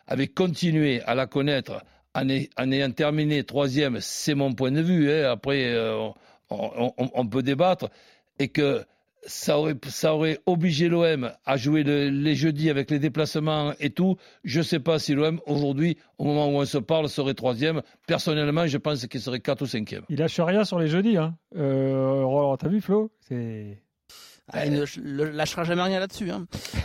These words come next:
Speaker 3: Euh, ça, on le
Speaker 1: Ben,
Speaker 3: connaît,
Speaker 1: si
Speaker 3: notre,
Speaker 1: tu veux,
Speaker 3: notre
Speaker 1: je,
Speaker 3: coach,
Speaker 1: je,
Speaker 3: hein.
Speaker 1: je l'ai subi, <laughs> donc, euh,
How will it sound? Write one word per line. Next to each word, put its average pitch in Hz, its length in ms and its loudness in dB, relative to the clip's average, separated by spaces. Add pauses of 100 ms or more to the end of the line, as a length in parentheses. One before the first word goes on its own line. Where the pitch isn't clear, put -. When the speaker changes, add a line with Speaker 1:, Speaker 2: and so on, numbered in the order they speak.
Speaker 3:
Euh, 120 120 -4
ça, 160 160 -6
on 156 40 0
le 151 80 0
Speaker 1:
Ben, - 60 0
Speaker 3:
connaît, 190 200 4
Speaker 1:
si 170 60 2 (100)
Speaker 3:
notre, 107 80 -6
Speaker 1:
tu - 60 -2
veux, 143 140 4
Speaker 3:
notre 156 100 2
Speaker 1:
je, 147 100 0 (100)
Speaker 3:
coach, 131 140 0
Speaker 1:
je, 131 140 -6
Speaker 3:
hein. 151 80 -8 (160)
Speaker 1:
je 127 140 -2
l'ai 139 120 2
subi, 156 400 2 (280)
<laughs> - 300 -20
donc, 127 280 0 (100)
euh, 139 180 2